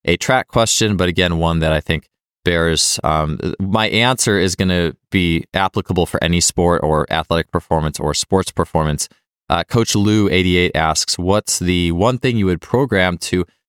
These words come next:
progress with a track athlete from the seventh grade to twelfth grade?" And the big thing I'll say is hurdles. Uh, Ryan Banta talked about this with his, uh, critical mass program, is he talked about wanting to build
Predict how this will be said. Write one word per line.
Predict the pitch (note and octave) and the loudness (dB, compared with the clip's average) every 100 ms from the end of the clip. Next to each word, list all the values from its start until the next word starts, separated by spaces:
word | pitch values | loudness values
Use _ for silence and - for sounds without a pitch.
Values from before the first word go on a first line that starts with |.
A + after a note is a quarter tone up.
| - | -6
progress | G#2 F#2 A#2 A#2 - | -4 2 2 2 -2
with | G2+ | -4
a | F#2 | -4
track | - G#2 G#2+ - | 0 0 0 0
athlete | F2+ E2+ F2+ E2 | 0 0 -2 -2
from | - F2 | -2 -2
the | E2 | -2
seventh | - F#2 F2 - | 0 -2 -2 -2
grade | E2+ D#2+ | -2 -2
to | - E2 D#2+ | -2 -2 -2
twelfth | - C#3 - | -2 -4 -2
grade?" | E2 - - _ _ _ _ - | -4 -6 -8 _ _ _ _ -2
And | A2+ A2+ A2 G#2 - - | 2 2 2 0 -2 -2
the | G2 A2+ | 0 0
big | G2+ D#3 F3 | 2 0 2
thing | E3+ | 0
I'll | A#2+ G2 | 2 0
say | - C3+ A#2+ G2 - _ _ | 2 2 4 0 -4 _ _
is | - G#2+ F#2+ - | 0 2 2 -2
hurdles. | - C3 A2 - - - - | -2 0 -2 -4 -10 -6 -2
Uh, | F#2 | 0
Ryan | F#2+ A#2 A#2+ | 2 0 0
Banta | G2+ G2+ G2+ A#2 | 0 0 0 -2
talked | - A2+ - | 0 0 0
about | B2 A#2+ | 0 0
this | - C#3+ - | 0 -2 0
with | F#2+ - | -2 0
his, | G#2 G2 E2+ - - | 0 0 0 -2 -2
uh, | E2 | -4
critical | - A2+ - G2+ | -2 -2 0 0
mass | F2+ F2 - | 2 0 -2
program, | - G#2+ A2+ G#2+ | -2 0 2 2
is | F#2+ - | 0 -2
he | - A2+ | 0 -2
talked | - G2 F#2+ F#2+ | 2 0 0 0
about | F2+ D#2+ | 0 2
wanting | F2 F2 F2+ | 2 0 -2
to | - | -2
build | F2 E2+ D#2+ D2+ | -2 0 0 -2